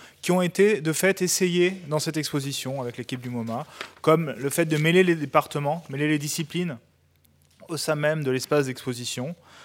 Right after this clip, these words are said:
de l'accrochage. Euh, autre aussi, autre nouveauté qui a été introduite dans notre accrochage et qui va être repris, euh, celle de raconter aussi, euh, l'histoire du musée, euh, par des salles d'archives.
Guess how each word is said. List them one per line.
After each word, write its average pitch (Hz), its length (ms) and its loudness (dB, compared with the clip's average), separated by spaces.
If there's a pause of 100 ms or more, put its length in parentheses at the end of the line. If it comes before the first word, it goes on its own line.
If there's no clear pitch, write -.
(120)
de 120 80 -8
l'accrochage. 123 640 -4 (440)
Euh, 123 380 2
autre 156 320 4
aussi, 156 320 0
autre 156 220 2
nouveauté 147 320 0
qui 160 100 -2
a - 20 2
été 139 100 -4
introduite 143 440 -2
dans 139 120 -4
notre 139 180 -2
accrochage 143 520 -2
et 127 40 -12
qui - 120 -10
va 127 80 -4
être 135 180 -6
repris, 143 360 -6 (380)
euh, 127 260 -2
celle 151 300 2
de 143 80 0
raconter 170 580 4
aussi, 147 420 -6 (120)
euh, 123 220 -6
l'histoire 127 320 -10
du 123 80 -12
musée, 123 360 -14 (100)
euh, 113 200 -18
par 117 160 -12
des 120 80 -12
salles 117 160 -12
d'archives. 110 400 -12